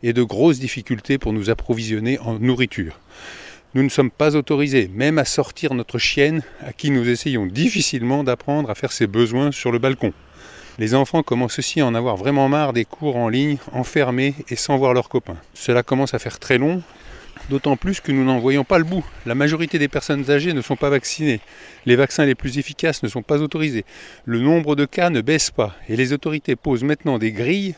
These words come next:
pour isoler les secteurs les plus positifs. Bref, nous sommes vingt-cinq millions de personnes enfermées, sans perspective de sortir, sauf pour aller en camp de confinement si par malheur nous attrapions le virus.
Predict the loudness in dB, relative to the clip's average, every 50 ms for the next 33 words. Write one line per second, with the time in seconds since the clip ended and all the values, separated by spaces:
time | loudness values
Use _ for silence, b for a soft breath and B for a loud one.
0 | -10 -6 -4 -2 0 2 2 4 4 4 4 2 2 0 0 -2 -4 -6 -2 -2
1 | 0 0 0 0 -2 -4 -6 0 2 2 0 0 -2 -6 -8 -8 -8 -10 -18 B
2 | B B B B B -2 2 2 2 2 0 -8 -18 B B B B B B B
3 | B B -2 -2 0 4 2 2 2 2 0 2 2 4 2 2 0 0 2 2
4 | 2 2 2 2 2 2 0 0 -2 -4 -2 2 2 2 2 2 0 0 0 0
5 | 0 2 0 0 0 0 0 -2 -4 -4 B B B B B B B -4 0 0
6 | 0 2 2 -2 -2 -2 -2 -4 -6 -4 -4 -4 -4 -2 0 0 -2 0 0 -4
7 | -4 -4 -4 -2 0 0 -2 -2 -2 2 4 4 4 2 -2 -4 0 2 2 2
8 | 2 0 -2 -4 -2 0 2 2 2 0 0 -2 -2 -2 -2 -4 -4 -2 -2 0
9 | -2 -2 -4 -8 -8 -2 0 0 0 2 2 4 4 4 4 2 0 -2 0 -2
10 | -2 -2 -2 -6 -4 -2 -2 0 0 0 0 0 -2 -2 -4 -10 -12 -12